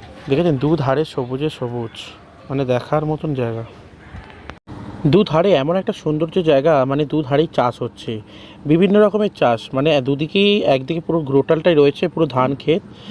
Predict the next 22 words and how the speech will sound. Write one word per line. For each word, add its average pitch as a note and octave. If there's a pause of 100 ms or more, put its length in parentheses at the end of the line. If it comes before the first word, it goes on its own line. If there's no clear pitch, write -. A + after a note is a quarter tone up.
(240)
দেখেছেন E3
পুরো D#3+
সবুজে D3+
সবুজ। B2+ (520)
মানে D#3+
এই F3+
ধান, C3+ (800)
মানে C#3
গ্রামে C#3
ঘরে F3+
দেখতে D#3
পাবে, E3
অনেক E3
জায়গায় F#3+
থাকে C3
না। A2 (440)
ঠিক F#3
আছে, F3+ (440)
এদিকে D3
পুরো F#3
ধানে C3
ভর্তি, A#2+